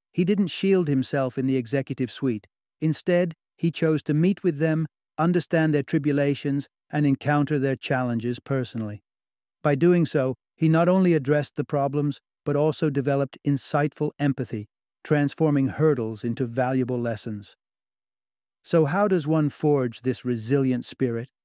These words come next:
It begins with maintaining a hopeful stance amidst trials, turning each strife into a beacon that lights the path to innovation and learning.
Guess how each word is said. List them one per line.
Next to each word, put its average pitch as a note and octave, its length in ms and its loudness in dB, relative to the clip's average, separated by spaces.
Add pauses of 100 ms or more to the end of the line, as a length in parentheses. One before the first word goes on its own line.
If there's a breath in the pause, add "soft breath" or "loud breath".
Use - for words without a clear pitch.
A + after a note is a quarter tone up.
(520)
It D3 100 -2
begins D3+ 400 2
with C#3 140 2
maintaining C#3 600 0
a B2+ 80 -2
hopeful C#3+ 380 -2
stance B2+ 480 -4
amidst B2 380 -2
trials, B2+ 640 -4 (340)
turning C3+ 320 0
each D#3+ 240 -2
strife C3 400 -4
into C#3+ 260 -2
a C3+ 40 -2
beacon C#3 440 -2
that A#2+ 160 -6
lights C3+ 360 -2
the C3 120 -6
path B2+ 360 -2
to - 140 -8
innovation B2+ 600 -2
and A#2+ 220 -4
learning. B2 340 -2